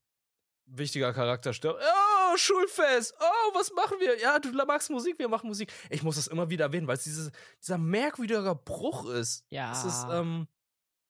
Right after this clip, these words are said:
Speaker 1: was überhaupt nicht gepasst hat und ich bin so froh, dass die fünf-, die zweite Hälfte der fünften Staffel und die sechste Staffel generell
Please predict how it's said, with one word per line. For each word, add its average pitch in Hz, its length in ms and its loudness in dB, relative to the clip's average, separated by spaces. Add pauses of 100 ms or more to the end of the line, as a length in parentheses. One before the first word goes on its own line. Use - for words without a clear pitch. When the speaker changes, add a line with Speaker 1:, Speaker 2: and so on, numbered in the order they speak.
(380)
Speaker 1:
was 160 200 -12
überhaupt 208 440 -2
nicht 196 120 -10
gepasst - 400 -6
hat - 140 -2
und 156 140 -6
ich 151 140 -10
bin 165 160 -8
so 147 260 -6
froh, 165 440 -4 (500)
dass - 320 -12 (120)
die 143 100 -14
fünf-, 175 300 -12
die 131 160 -18
zweite 156 280 -4
Hälfte 143 140 -4
der 143 60 -8
fünften - 280 -10
Staffel - 260 -14
und 127 60 -12
die 123 60 -12
sechste 131 360 -8
Staffel 127 320 -8
generell 117 640 -4